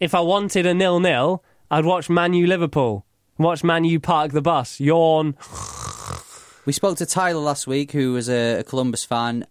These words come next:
Speaker 2: and we were praising Columbus, saying, "What a game, Montreal, three two, brilliant, this is what M L S is all about." Not this. We are not here for nil-nils.
Speaker 1: I'm, I'm not happy.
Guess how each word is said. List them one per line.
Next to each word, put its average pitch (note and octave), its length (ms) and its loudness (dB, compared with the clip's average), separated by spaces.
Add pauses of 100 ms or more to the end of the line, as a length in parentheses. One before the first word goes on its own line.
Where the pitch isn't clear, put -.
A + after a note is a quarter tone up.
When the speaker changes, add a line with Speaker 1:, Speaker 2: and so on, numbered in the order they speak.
Speaker 2:
and A2+ 280 -2
we B2+ 100 -2
were B2 120 0
praising F3 580 -2
Columbus, A2+ 360 -6
saying, A#2 240 -8
"What F#3+ 160 0
a C#3 40 -8
game, F#3+ 360 -2
Montreal, F3+ 500 -2
three F3+ 300 -6
two, E3+ 320 -2
brilliant, E3 380 -4
this E3+ 180 -6
is F3 100 -10
what F3 100 -2
M E3+ 140 0
L E3+ 60 2
S D3+ 160 -2
is D#3 80 -4
all D#3 140 0
about." E3 280 0 (380)
Not G3 260 -2
this. - 520 -4 (540)
We D4+ 220 0
are G#3 140 0
not - 180 2
here C#4+ 220 0
for A3 120 -4
nil-nils. A3 720 -4 (160)
Speaker 1:
I'm, C3+ 300 0
I'm C3 140 0
not C#3 160 0
happy. A2+ 340 -4